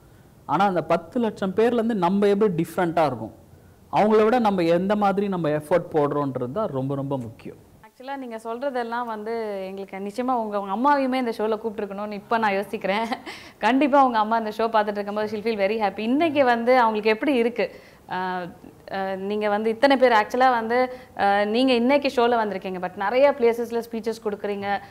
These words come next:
Speaker 2: பாலிடிக்ஸ்ல உங்களுக்கு இன்ட்ரெஸ்ட் இருக்கு, பிளஸ் அந்த ஹங்கர் ஃப்ரீ அப்படின்னு சொல்லிட்டு ஒரு மூவ்மெண்ட் நடத்துறீங்க, அதை பத்தியும் எங்களுக்கு சொல்லுங்க. பிளஸ் உங்க அம்மா இன்னைக்கு சரதை பார்க்கும்போது எப்படி, எப்படி, அஹ், இருக்காங்க? How is she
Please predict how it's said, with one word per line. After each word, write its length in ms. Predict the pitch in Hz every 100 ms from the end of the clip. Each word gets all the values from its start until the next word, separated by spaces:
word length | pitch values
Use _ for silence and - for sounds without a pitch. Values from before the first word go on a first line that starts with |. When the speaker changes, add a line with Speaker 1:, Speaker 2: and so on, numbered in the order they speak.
| - 220
Speaker 2:
பாலிடிக்ஸ்ல 520 | 247 285 262 - 240
உங்களுக்கு 300 | 214 202 196
இன்ட்ரெஸ்ட் 320 | 190 208 -
இருக்கு, 220 | 190 208
பிளஸ் 380 | 208 233 254 254
அந்த 400 | 220 208 202 196 - - -
ஹங்கர் 340 | 262 285 277
ஃப்ரீ 180 | 240 233
அப்படின்னு 280 | 196 196 220
சொல்லிட்டு 320 | 220 202 220
ஒரு 120 | 208
மூவ்மெண்ட் 360 | 196 208 208 190
நடத்துறீங்க, 400 | 175 180 180 175
அதை 240 | 190 233
பத்தியும் 320 | 247 247 247
எங்களுக்கு 280 | 220 196 185
சொல்லுங்க. 340 | - 185 190
பிளஸ் 240 | 247 226 214
உங்க 260 | 220 294
அம்மா 320 | 320 240 254 262
இன்னைக்கு 600 | 220 269 294 277 262 - - - - -
சரதை 300 | 220 233 247
பார்க்கும்போது 600 | 247 208 202 196 196 208 - - -
எப்படி, 320 | 202 208 226
எப்படி, 460 | - 208 208 277 226
அஹ், 640 | - - - 202 190 208 -
இருக்காங்க? 440 | 202 208 196 190 185
How 180 | 208 240
is 80 | 240 -
she 280 | 196 190